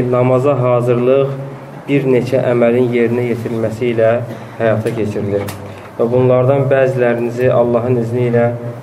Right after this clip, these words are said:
sizin nəzərinizə çatdıracağıq. Birincisi,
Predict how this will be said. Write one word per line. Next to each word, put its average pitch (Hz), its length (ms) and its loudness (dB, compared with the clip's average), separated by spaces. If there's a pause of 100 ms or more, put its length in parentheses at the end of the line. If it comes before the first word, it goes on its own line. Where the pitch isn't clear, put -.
(160)
sizin 127 480 0 (1300)
nəzərinizə 113 720 2
çatdıracağıq. 104 800 -2 (720)
Birincisi, 135 540 2